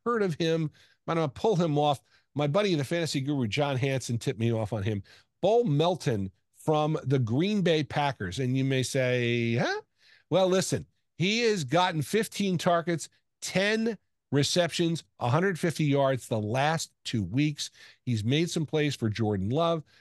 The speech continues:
So I got a funny feeling he may be very viable here in the future as a wide receiver for the Green Bay Packers. Those are my imports this week. Exports, really, uh, you got nothing, 'cause if you're exporting people, uh, in, in, in the last week you're gonna play in a championship week in a redraft league,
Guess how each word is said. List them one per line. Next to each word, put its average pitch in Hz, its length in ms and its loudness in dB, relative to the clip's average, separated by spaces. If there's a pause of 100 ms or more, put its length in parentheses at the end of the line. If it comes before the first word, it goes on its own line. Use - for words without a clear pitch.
(120)
So - 400 0
I 202 180 2
got 247 160 0
a 151 80 0
funny 185 460 0
feeling 139 640 0
he 180 400 0
may 143 240 0
be 127 420 -2 (260)
very 131 520 2
viable 110 500 0 (200)
here 156 200 2
in 127 80 2
the 113 80 0
future 127 320 -2
as 104 80 -4
a 107 60 -6
wide 135 260 -2
receiver 107 420 -6 (320)
for 143 300 2 (180)
the 127 80 -2
Green 120 300 0
Bay 107 160 0
Packers. 101 460 -4
Those 139 180 0
are 135 60 -2
my 123 100 0
imports 127 380 0
this 110 200 0
week. 135 160 0
Exports, 180 520 0
really, 165 340 0 (300)
uh, 156 200 0
you 175 200 -2
got 190 180 2
nothing, 190 240 0
'cause 156 120 2
if 151 120 2
you're 220 160 4
exporting 175 560 0
people, 143 420 -2 (220)
uh, 135 220 -2
in, 156 160 2
in, 165 240 0
in 160 220 2
the 147 80 4
last 185 340 2
week 165 160 0
you're 147 80 0
gonna 135 180 0
play 147 160 0
in 127 60 0
a 123 40 0
championship 156 460 -2
week 147 220 0
in 147 100 2
a 127 80 4
redraft 165 500 2
league, 165 320 0